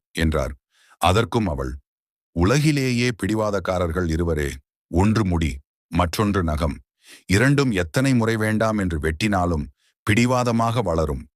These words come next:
என்றாள். காளிதாசருக்கு தாகம் அதிகமாக இருந்தது. "உன்னிடம் போய் தண்ணீர் கேட்டேனே என்று நினைத்தால்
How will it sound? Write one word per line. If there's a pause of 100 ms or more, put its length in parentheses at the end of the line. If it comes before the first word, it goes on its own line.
என்றாள். (640)
காளிதாசருக்கு
தாகம்
அதிகமாக
இருந்தது. (500)
"உன்னிடம்
போய்
தண்ணீர்
கேட்டேனே
என்று
நினைத்தால்